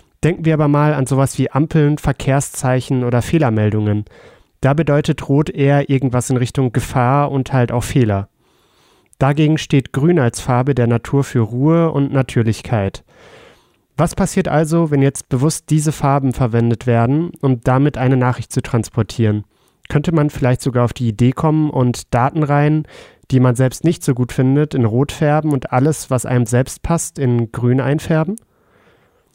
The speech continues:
Ein weiterer Effekt, der dazu kommen kann, ist der sogenannte Ankereffekt. Menschen lassen sich von Umgebungsdaten beeinflussen.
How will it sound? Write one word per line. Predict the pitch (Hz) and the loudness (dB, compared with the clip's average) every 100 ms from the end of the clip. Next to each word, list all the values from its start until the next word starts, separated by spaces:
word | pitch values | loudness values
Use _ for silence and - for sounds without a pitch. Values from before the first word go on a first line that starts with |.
| _ _ _ _ _ _ _ - | _ _ _ _ _ _ _ -2
Ein | 131 131 131 120 | 2 2 2 0
weiterer | 139 165 156 156 | 0 0 0 0
Effekt, | 151 - 165 - - | 0 -2 -4 -6 -2
der | 135 | 0
dazu | 135 - 151 | 0 -2 -6
kommen | - 143 143 | -2 -2 0
kann, | 147 139 | 0 0
ist | 135 | 0
der | 131 | 0
sogenannte | 120 131 131 123 123 135 - | 0 0 2 2 0 -2 0
Ankereffekt. | 135 - 110 104 117 - - - - - _ _ _ | 0 0 -2 -2 -4 -6 -10 -20 -20 -20 _ _ _
Menschen | 127 143 - 175 160 | 0 0 0 0 2
lassen | 143 - | 0 0
sich | 139 139 | -2 -2
von | 147 139 | 0 0
Umgebungsdaten | 127 135 123 113 - 110 107 107 | 2 2 2 -2 -2 -2 -2 -2
beeinflussen. | 110 110 110 - 113 - 113 | -2 -2 -4 -4 -4 -2 -6